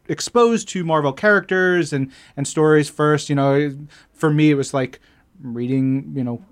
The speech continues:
comics that I got at the used bookstore next to the laundromat where my mom and I went,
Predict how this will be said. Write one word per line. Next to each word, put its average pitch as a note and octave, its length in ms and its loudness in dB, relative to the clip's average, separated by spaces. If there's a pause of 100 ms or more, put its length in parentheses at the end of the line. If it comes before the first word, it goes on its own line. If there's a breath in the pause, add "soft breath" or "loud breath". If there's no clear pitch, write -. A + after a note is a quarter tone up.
(260)
comics C#3 360 0
that C#3+ 100 0
I C3+ 100 2
got C3 320 2
at C#3+ 180 -10
the C3 500 -4 (160)
used E3 280 -2
bookstore C3+ 400 -2
next B2 220 -10
to C#3 60 -8
the B2 60 -10
laundromat A#2+ 360 -6
where B2+ 140 -10
my A#2 120 -6
mom A#2 200 -8
and A#2 100 -10
I A#2 80 -10
went, A#2 240 -12